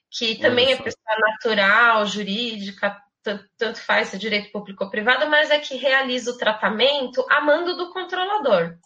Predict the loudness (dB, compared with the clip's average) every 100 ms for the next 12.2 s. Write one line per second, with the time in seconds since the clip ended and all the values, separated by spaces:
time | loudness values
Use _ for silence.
0 | _ _ _ _ _ _ 2 2 2 0
1 | 2 2 0 0 0 _ -6 -6 -6 0
2 | 2 4 4 2 0 0 2 0 0 -8
3 | -8 -6 0 4 4 2 4 4 4 0
4 | -8 -6 -6 -4 -10 -12 -8 -2 0 0
5 | 0 0 -2 -2 -4 -4 -8 -4 -2 -2
6 | -4 -10 -12 -14 -18 -12 -8 -8 -8 -12
7 | -10 -8 -6 -6 -8 -10 -12 -10 -10 -10
8 | -14 -18 _ _ _ _ _ _ 2 2
9 | 4 2 2 -2 -4 0 0 2 0 0
10 | -2 -4 -2 0 2 2 0 -4 -2 0
11 | 0 -4 -4 -2 0 0 -2 -4 -6 -8
12 | -8 -8